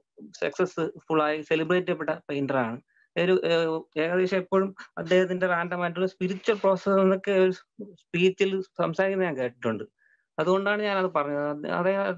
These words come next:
ആ ഒരു രീതിയിൽ ആ കലയെ അന്വേഷിക്കുന്നു, അത് ചെയ്യുന്നു, അതിലൊരു സംതൃപ്തി അടയുന്നു. ഇപ്പൊ ഞാൻ പറഞ്ഞ ഒരു ആർട്ട് തെറാപ്പി അല്ലെങ്കിൽ ആ ഒരു സ്പിരിച്വൽ,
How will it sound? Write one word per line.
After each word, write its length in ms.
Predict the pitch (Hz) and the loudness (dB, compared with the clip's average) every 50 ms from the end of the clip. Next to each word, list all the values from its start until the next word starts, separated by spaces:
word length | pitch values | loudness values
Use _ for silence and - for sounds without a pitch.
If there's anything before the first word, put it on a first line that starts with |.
| 180 _ _ _ _ _ _ _ _ _ - - | -8 _ _ _ _ _ _ _ _ _ -8 -4
ആ 180 | 190 180 185 | -2 0 2
ഒരു 200 | 196 202 196 190 | 2 0 0 -2
രീതിയിൽ 460 | 202 185 190 185 190 202 190 220 220 | -2 0 0 0 0 0 0 2 2
ആ 200 | 208 190 185 180 175 - | 2 2 0 -2 -2 -4
കലയെ 220 | 180 180 190 190 | -4 -2 0 0
അന്വേഷിക്കുന്നു, 640 | 180 175 175 180 175 175 - 170 165 165 165 170 185 - _ _ - | 0 -2 -2 -4 -6 -6 -6 -6 -4 -2 -2 -2 -2 -4 _ _ -6
അത് 380 | - 160 160 156 175 175 180 - _ _ _ _ _ _ - | -4 -4 -2 0 0 -2 -2 -4 _ _ _ _ _ _ -2
ചെയ്യുന്നു, 380 | - 165 160 165 170 170 180 190 | 0 2 2 2 2 2 2 2
അതിലൊരു 440 | 175 160 170 175 170 165 160 170 151 - | 0 -2 -4 -4 -4 -6 -6 -8 -6 -4
സംതൃപ്തി 640 | 165 156 165 165 175 175 170 - - - 180 - - _ - - - - 143 135 139 - _ _ - | -2 -2 0 2 0 0 -2 -2 -6 -8 -8 -8 -8 _ -6 -4 -2 -2 -2 -4 -6 -10 _ _ -4
അടയുന്നു. 420 | 139 139 143 151 151 147 139 139 147 170 _ _ _ _ _ | -2 0 0 0 -2 -2 -4 -6 -8 -12 _ _ _ _ _
ഇപ്പൊ 180 | _ _ - 170 | _ _ -2 0
ഞാൻ 260 | 165 165 160 170 180 | 0 0 0 -2 -4
പറഞ്ഞ 240 | 180 175 180 185 190 | -4 -6 -4 -2 -2
ഒരു 160 | 185 185 190 | -2 0 0
ആർട്ട് 280 | 185 180 180 180 - 190 | 0 0 0 -2 -2 -6
തെറാപ്പി 520 | 185 180 - 175 165 170 175 170 - - | -6 0 0 0 2 2 -2 -2 -2 0
അല്ലെങ്കിൽ 320 | 180 170 170 165 165 170 170 | 0 2 2 0 0 0 -2
ആ 140 | 160 165 | -2 -2
ഒരു 260 | 165 170 165 175 175 180 | -2 -2 -2 -4 -8 -10
സ്പിരിച്വൽ, 600 | - _ - 175 165 165 156 - - 180 175 175 | -12 _ -10 -10 -10 -10 -10 -4 -4 -4 -4 -4